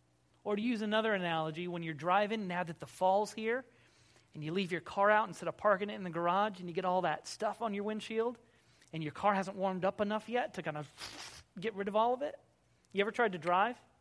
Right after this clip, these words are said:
You see people with a little, wee, wee, wee, wee, you know, they've got a little porthole, like, this big to drive through, you know, and they're driving like this.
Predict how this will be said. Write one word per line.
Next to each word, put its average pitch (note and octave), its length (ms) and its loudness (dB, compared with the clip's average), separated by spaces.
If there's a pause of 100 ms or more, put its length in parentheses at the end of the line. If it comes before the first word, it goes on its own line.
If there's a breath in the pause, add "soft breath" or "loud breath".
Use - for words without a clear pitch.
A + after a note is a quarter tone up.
(600)
You D#3 40 -14
see A#3 140 -2
people A3+ 240 -2
with G#3+ 120 -2
a G3+ 40 0
little, F#3 220 2 (160)
wee, - 320 -2
wee, - 160 -4
wee, D#4+ 140 2
wee, - 160 -2 (100)
you G#3 120 0
know, G#3 100 2
they've F#3 160 2
got G3+ 120 8
a F#3+ 40 4
little G3+ 160 6
porthole, G#3 500 2
like, D#3 200 -2
this F3+ 160 0
big E3 320 -2
to D#3 60 -6
drive D#3+ 380 0
through, C3 340 -8 (400 loud breath)
you F3 120 -4
know, D#3 140 -2
and D#3 100 -4
they're D3+ 160 -4 (160)
driving E3+ 400 0
like D#3+ 220 -8
this. D#3 440 -4